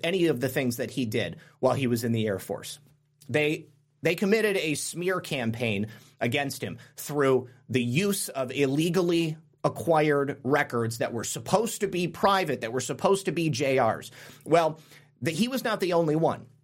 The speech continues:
Uh, there was also a Republican candidate who was running at the same time who had been sexually assaulted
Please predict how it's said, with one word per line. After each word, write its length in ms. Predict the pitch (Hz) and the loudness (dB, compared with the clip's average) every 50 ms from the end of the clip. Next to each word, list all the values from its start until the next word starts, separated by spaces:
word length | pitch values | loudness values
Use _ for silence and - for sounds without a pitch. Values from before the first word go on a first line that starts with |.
| _ _ _ _ _ _ _ _ _ - | _ _ _ _ _ _ _ _ _ -2
Uh, 140 | 170 160 156 | 0 2 4
there 160 | 170 170 175 | 4 4 4
was 160 | 175 160 151 | 4 2 2
also 440 | 196 220 233 226 - 220 196 190 196 - | 2 0 0 0 0 -2 0 0 0 0
a 220 | 170 170 165 165 | 0 0 2 2
Republican 600 | 139 143 156 - - 175 190 202 196 190 170 151 | 2 2 0 2 2 2 2 2 0 0 0 -4
candidate 580 | 139 - 175 160 170 156 143 123 123 123 120 117 | -4 -4 -2 -2 0 0 2 2 2 0 0 0
who 160 | 123 147 139 | 0 0 2
was 240 | 135 127 120 117 120 | 2 2 0 0 0
running 440 | 135 147 139 135 131 127 123 127 - | 2 2 2 2 2 0 0 0 -2
at 120 | 127 123 120 | -4 -4 -4
the 60 | 131 | -6
same 240 | - - 127 120 113 | -8 -6 -6 -8 -4
time 300 | 113 165 175 175 151 139 | -2 0 0 2 2 2
who 100 | 151 143 | 2 2
had 100 | 131 117 | 2 2
been 140 | 127 123 | 2 0
sexually 520 | 117 - 175 156 - - 165 143 131 120 110 | 0 -2 -4 -6 -4 -4 -4 -2 0 -2 -2
assaulted 560 | 101 - - 208 214 208 202 - 104 117 - | -2 -2 0 0 0 2 0 0 -4 -4 -8